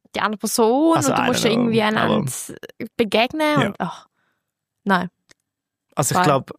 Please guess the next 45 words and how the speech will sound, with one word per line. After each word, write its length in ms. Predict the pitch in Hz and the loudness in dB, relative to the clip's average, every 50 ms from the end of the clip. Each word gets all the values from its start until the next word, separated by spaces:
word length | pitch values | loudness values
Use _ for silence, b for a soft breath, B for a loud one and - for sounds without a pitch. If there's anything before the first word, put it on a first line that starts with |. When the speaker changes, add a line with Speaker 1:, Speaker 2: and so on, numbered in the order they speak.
| _ _ _ - _ _ _ _ _ _ _ _ b b b b b b _ _ - | _ _ _ -20 _ _ _ _ _ _ _ _ b b b b b b _ _ 0
Speaker 2:
dann 140 | - 156 151 | 2 4 4
ist 80 | 135 | 4
einfach 160 | 139 135 - - | 2 2 2 0
etwas 200 | 127 117 - - | -2 -2 0 0
im 100 | 123 113 | 0 0
Busch, 240 | 117 113 113 - | 0 -2 -4 -2
wenn 120 | - - 131 | -4 -4 -4
du 80 | - | -4
das 100 | 143 - | -4 -4
machst. 320 | - - - - - - - - | -6 -6 -8 -12 -18 -18 -10 -8
Speaker 1:
Ja. 160 | 214 180 - - _ _ - - _ _ _ - | -6 -6 -6 -8 _ _ -20 -20 _ _ _ -6
Speaker 2:
Und, 380 | - - 135 135 143 - - _ _ _ _ _ _ _ _ - | -4 -4 -4 -4 -6 -12 -16 _ _ _ _ _ _ _ _ -10
ja. 260 | - - - - 143 _ _ _ _ - | -10 -8 -8 -10 -12 _ _ _ _ -8
Speaker 1:
Also 140 | 214 196 190 | -8 -6 -4
dann 140 | 202 196 185 | -4 -4 -6
ist 80 | 185 - | -6 -8
wirklich 220 | 202 - - 165 | -10 -10 -6 0
Speaker 2:
Außer 180 | 175 180 180 170 | 2 2 2 4
du 80 | - 202 | 2 2
hast 60 | - - | 4 2
Speaker 1:
Ende. 140 | 180 185 | 0 2
Speaker 2:
Fantasien, 360 | 190 165 185 185 165 170 165 143 | 2 0 0 2 4 4 4 4
aber 140 | 143 135 | 2 2
dann 120 | 139 139 131 | 2 0 0
sprichst 260 | - - 143 135 - | 0 -2 -4 -2 0
du 60 | - 135 | 0 -2
auch 20 | |
mit 100 | 135 135 | -2 -2
deinem 100 | 131 123 | -4 -4
Partner, 320 | - 131 135 135 - 139 127 | 0 0 0 0 0 -2 -4
sind 120 | 117 127 | -2 -2
wir 60 | 127 | -2
auf 80 | 127 120 240 220 | -4 -4 -6 -4
Speaker 1:
Ja, 160 | 233 247 247 | 0 2 2
Speaker 2:
dem 100 | 277 269 277 285 | 4 4 4 4
Punkt 180 | 277 262 - - | 2 2 2 0
wieder. 140 | - - 269 | 0 2 2
Speaker 1:
genau. 480 | 247 247 233 240 247 240 220 196 190 196 - | 2 0 0 0 0 2 0 0 -2 -2 -2
Speaker 2:
Oder 140 | 233 233 - | 0 0 2
David 20 | - | 4
Speaker 1:
Offenheit, 180 | - 247 233 226 | 4 4 4 4
Speaker 2:
Siegenthaler 360 | 226 226 233 226 - - - | 4 4 4 2 2 0 0
gesagt 100 | - - | 0 0
hat. 380 | - - 202 - - 196 - - | 0 0 0 0 -2 -4 -4 -6
Speaker 1:
Kommunikation. 300 | - 220 214 220 220 220 | -6 -4 -2 -2 -4 -4